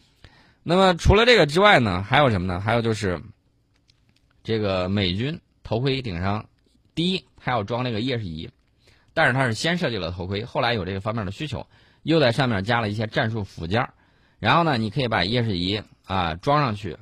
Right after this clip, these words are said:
然后它还有个叫翻斗鱼的那一个悬臂，你可以把那个夜视仪翻转下来，正好在你的这个右眼的这个位置。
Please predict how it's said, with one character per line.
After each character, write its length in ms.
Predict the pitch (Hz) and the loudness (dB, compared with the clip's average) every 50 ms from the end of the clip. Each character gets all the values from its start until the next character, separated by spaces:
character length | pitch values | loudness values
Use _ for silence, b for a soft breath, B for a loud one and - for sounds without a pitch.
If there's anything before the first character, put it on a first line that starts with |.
| - - | -16 -12
然 160 | - 95 113 | -8 -6 -4
后 80 | 131 131 | -4 -4
它 120 | 127 135 | -4 -2
还 120 | 135 135 131 | -2 0 0
有 160 | 123 127 131 | 2 0 0
个 140 | 123 104 98 | 0 0 0
叫 200 | 95 127 117 107 | 0 0 0 0
翻 280 | 104 - - 170 170 160 | 0 0 2 2 2 2
斗 180 | 151 120 95 | 0 -2 -4
鱼 180 | 90 87 92 113 | -4 -4 -4 -4
的 100 | 139 139 | -2 -2
那 120 | 120 117 | -2 -2
一 160 | 107 101 92 98 | -4 -4 -4 -4
个 220 | 110 113 101 95 | -2 -2 -2 -4
悬 360 | 98 - - 104 87 87 110 | -6 -8 -8 -6 -4 -4 -4
臂， 220 | 139 196 190 - _ _ _ _ _ b b b b b b b | -4 -6 -8 -10 _ _ _ _ _ b b b b b b b
你 140 | b 98 104 | b -6 -2
可 100 | 113 131 | -2 -2
以 60 | 139 | 0
把 180 | 127 98 90 85 | 0 0 -2 -2
那 140 | 101 127 120 | -4 -4 -6
个 260 | 110 101 90 82 82 | -4 -4 -4 -4 -6
夜 200 | - 120 131 131 | -6 -4 -4 -4
视 120 | 117 113 98 | -4 -4 -4
仪 280 | 92 92 98 107 113 107 - _ _ _ _ _ _ | -4 -4 -4 -4 -4 -6 -10 _ _ _ _ _ _
翻 320 | _ _ - 170 185 185 170 | _ _ -2 -2 0 0 -2
转 180 | 131 76 82 | -4 -4 -6
下 140 | 104 110 82 | -6 -8 -8
来， 240 | 71 65 73 90 101 | -8 -10 -12 -14 -10
正 160 | - 170 165 | -8 -8 -6
好 140 | 143 117 85 | -6 -6 -6
在 120 | - 113 107 | -6 -6 -6
你 140 | 98 87 | -8 -8
的 120 | - - 90 | -8 -6 -6
这 120 | 101 98 | -6 -4
个 160 | 90 80 76 - _ - | -6 -6 -8 -10 _ -4
右 220 | - 170 175 139 | 0 2 2 2
眼 220 | 110 90 - - - | 2 0 -2 -6 -6
的 60 | 90 | -4
这 80 | 101 | -4
个 100 | 101 85 | -4 -4
位 160 | 78 87 78 85 | -4 -6 -8 -10
置。 140 | 95 - | -12 -18